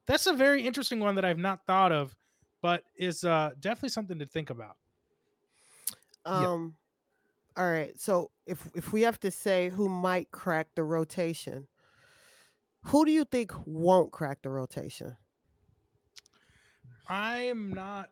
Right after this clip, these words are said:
Speaker 1: convinced about Jovic, not 'cause I
Speaker 3: Mm.
Speaker 1: don't think he's talented, and I do think he showed a lot in that fiba World Cup, but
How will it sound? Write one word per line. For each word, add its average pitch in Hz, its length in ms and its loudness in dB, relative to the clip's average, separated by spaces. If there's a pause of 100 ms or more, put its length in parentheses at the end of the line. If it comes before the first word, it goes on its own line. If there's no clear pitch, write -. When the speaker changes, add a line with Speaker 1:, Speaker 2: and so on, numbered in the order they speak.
Speaker 1:
convinced 175 440 -8
about 160 220 -2
Jovic, 160 640 -2 (460)
not 220 220 2
'cause 285 140 2
I 269 80 4
Speaker 3:
Mm. - 0 -
Speaker 1:
don't 202 280 0
think 214 140 -2
he's 185 140 -2
talented, 175 500 0
and 175 100 0
I 151 60 0
do 160 180 -2
think 196 220 -4
he 180 100 -6
showed 175 280 0
a 165 60 2
lot 156 380 2
in 151 140 -2
that 139 200 -2
fiba 170 380 0
World 143 280 2
Cup, 175 340 2
but 135 280 0